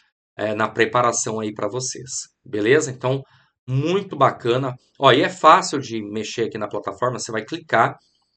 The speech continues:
pra ter acesso à aula, tá bom? E aí já inicia a aula automaticamente, tá? Beleza? Aí inicia aqui a aula. Se você rolar pra baixo,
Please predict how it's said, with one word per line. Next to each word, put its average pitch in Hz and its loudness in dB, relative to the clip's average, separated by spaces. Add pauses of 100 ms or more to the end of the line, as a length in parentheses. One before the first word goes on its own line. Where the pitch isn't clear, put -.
(240)
pra 110 -4
ter 113 -2
acesso 107 -6
à 131 6
aula, 120 2 (540)
tá 104 -6
bom? 117 -2 (500)
E 113 2
aí 113 2
já 131 6
inicia 147 0 (180)
a - -20
aula - -20 (420)
automaticamente, 123 -4
tá? 98 -6 (760)
Beleza? 107 0 (1200)
Aí 92 -6
inicia 101 -6
aqui 110 -6
a 117 2
aula. 127 4 (500)
Se - -10
você 113 2
rolar 113 0
pra 107 -2
baixo, 107 0